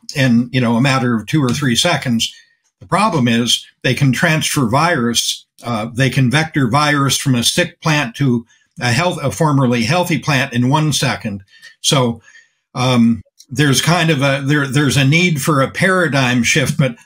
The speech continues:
obviously organic <laughs> farmers aren't using, uh, systemic insecticides. So in our case, um, well, to answer your question, yes, uh, the foundation of the seed potato industry is the use of tissue cultured stock,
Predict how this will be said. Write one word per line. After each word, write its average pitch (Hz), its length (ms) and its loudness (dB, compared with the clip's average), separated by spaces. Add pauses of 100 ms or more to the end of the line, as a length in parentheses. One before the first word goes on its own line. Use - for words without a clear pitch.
(100)
obviously 151 640 0
organic 147 520 0
<laughs> - 0 -
farmers 143 460 -4
aren't 135 200 -4
using, 123 540 0
uh, 120 140 -2
systemic 123 560 0
insecticides. 120 960 -4 (320)
So 131 340 -2 (540)
in 139 180 2
our 185 280 0
case, 143 640 -2
um, 123 360 0 (240)
well, 147 160 2
to 175 120 -2
answer 180 340 0
your 160 140 0
question, 135 420 0
yes, 123 500 -2 (160)
uh, 127 160 -2
the 127 140 0
foundation 160 960 0
of 123 240 -2
the 123 220 2
seed 165 340 -2
potato 147 480 0
industry 143 540 0
is 117 160 -2
the 123 80 -4
use 143 340 0
of 101 160 -4
tissue 160 400 -2
cultured 143 560 -2
stock, 120 540 -4